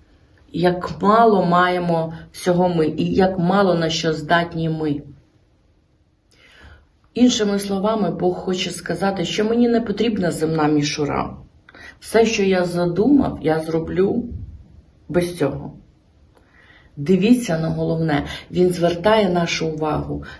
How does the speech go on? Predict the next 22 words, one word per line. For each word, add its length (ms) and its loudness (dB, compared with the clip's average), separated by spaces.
на 140 0
головне. 720 -2
Ми 120 -6
ще 140 -8
можемо 420 -4
це 220 -6
побачити 1160 -4
в 400 -10
прикладі, 640 0
коли 300 0
Ісус 680 -2
прийшов 440 0
на 100 2
цю 200 -6
землю. 480 -2
Також 580 6
тут 220 0
нам 160 2
Бог 460 -2
повідомив, 920 4
е, 300 2
свою 800 0